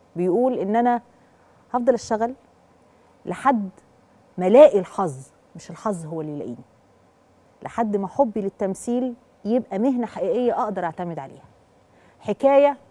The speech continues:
أحلى بكتير من المسلسلات والأفلام اللي هو مثلها، حكاية حقيقية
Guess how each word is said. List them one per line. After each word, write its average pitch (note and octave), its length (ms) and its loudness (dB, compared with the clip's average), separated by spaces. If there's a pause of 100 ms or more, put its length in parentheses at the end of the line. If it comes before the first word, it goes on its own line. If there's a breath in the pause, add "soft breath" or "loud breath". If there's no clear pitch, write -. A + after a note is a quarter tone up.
أحلى E4 240 0
بكتير D#4+ 460 6
من G3+ 180 0
المسلسلات G3 840 0
والأفلام G3 440 -4
اللي F#3 120 -4
هو F#3 140 -2
مثلها، D#3+ 380 -8
حكاية G3+ 300 -4
حقيقية D#3+ 640 -6